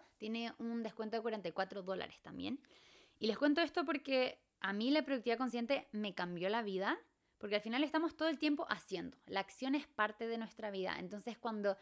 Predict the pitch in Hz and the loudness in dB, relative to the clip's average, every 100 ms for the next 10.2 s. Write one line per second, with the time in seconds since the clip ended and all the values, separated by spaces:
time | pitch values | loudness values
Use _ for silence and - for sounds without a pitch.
0 | - _ 202 190 208 240 277 247 269 233 | -10 _ -6 0 2 4 2 2 -2 -2
1 | 220 202 - - 202 247 226 208 208 196 | -6 -8 -10 -6 -4 -4 -2 -2 0 -2
2 | 175 - - 202 233 226 - 214 196 170 | -4 -10 -6 -2 -2 -2 -4 -2 -2 -2
3 | - 190 214 233 214 170 - - 170 233 | -4 -6 -4 -2 -2 -4 -8 -6 -2 0
4 | 285 - - - 226 254 285 285 220 190 | -2 -8 -8 -2 2 4 4 2 0 0
5 | 185 214 247 220 208 - 202 226 294 285 | 2 2 2 -2 -2 -2 -2 0 2 2
6 | 247 196 220 240 233 254 254 214 190 190 | 4 2 2 2 0 0 0 -2 0 0
7 | 214 226 226 202 - 180 190 - 285 294 | 2 0 -6 -10 -6 -4 -4 -2 -4 -4
8 | - 190 226 226 240 233 220 185 202 220 | -12 -8 -2 0 0 -2 -6 -6 -4 -4
9 | 214 202 190 202 175 196 185 180 180 220 | -4 -6 -2 -4 -4 -8 -8 -6 -4 -2
10 | 320 | -2